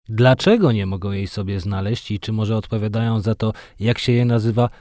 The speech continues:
rozbuchane oczekiwania młodych kobiet? A może tym ostatnim nie należy się dziwić, bo dzisiejsi mężczyźni faktycznie nie są takimi, z którymi warto się wiązać?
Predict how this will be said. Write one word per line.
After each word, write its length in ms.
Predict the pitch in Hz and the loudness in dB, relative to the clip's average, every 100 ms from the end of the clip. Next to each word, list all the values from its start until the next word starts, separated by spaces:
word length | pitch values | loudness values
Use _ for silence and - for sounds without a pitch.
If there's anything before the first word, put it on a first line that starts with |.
| - | -8
rozbuchane 680 | 110 117 98 113 - 123 131 | -2 0 0 -2 -2 0 0
oczekiwania 560 | 135 131 139 139 147 147 | 0 -4 -4 -2 0 0
młodych 320 | 156 165 - | 0 -2 -4
kobiet? 500 | 160 101 156 - - - - - | -4 -4 -6 -18 -20 -20 -20 -12
A 100 | - | 0
może 260 | 147 156 160 | 4 4 4
tym 260 | 165 170 175 | 4 2 2
ostatnim 440 | 180 180 175 185 | 2 2 2 2
nie 160 | 185 185 | 2 2
należy 320 | 185 180 180 | 4 2 2
się 280 | - 185 180 | 2 2 2
dziwić, 380 | 233 170 117 | 2 2 2
bo 180 | 110 113 | 2 0
dzisiejsi 440 | 107 104 123 113 127 | 0 0 2 2 2
mężczyźni 640 | 120 113 - 117 110 127 | 2 0 -2 -2 0 -2
faktycznie 600 | - 160 - 202 - 120 | -2 -4 -2 -2 0 -2
nie 140 | 113 107 | -2 -2
są 220 | 113 104 | -2 -2
takimi, 480 | 110 - 101 95 101 | -4 -4 -8 -8 -8
z 60 | |
którymi 320 | - 110 139 | -4 0 2
warto 380 | 147 180 - 101 | 6 6 6 0
się 180 | - 90 | -6 -6
wiązać? 560 | 87 87 82 85 - | -4 -4 -6 -8 -10